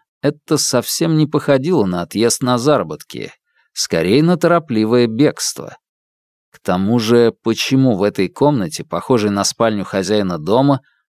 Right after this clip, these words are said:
только одна подушка? Немного подумав, он жестом попросил Минань следовать за ним в комнату на западной стороне.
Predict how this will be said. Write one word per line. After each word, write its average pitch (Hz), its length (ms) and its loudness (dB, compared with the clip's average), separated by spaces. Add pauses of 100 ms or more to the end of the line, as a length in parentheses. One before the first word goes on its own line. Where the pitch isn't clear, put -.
(160)
только 151 460 2
одна 101 340 -2
подушка? 95 800 -6 (1500)
Немного 110 460 2
подумав, 110 680 0 (300)
он 127 240 2
жестом 127 520 0
попросил 123 520 0
Минань 117 460 2
следовать 135 480 0
за 135 180 2
ним 101 220 -2
в - 100 -12
комнату 127 480 2
на 110 180 2
западной 95 520 -2
стороне. 92 580 -4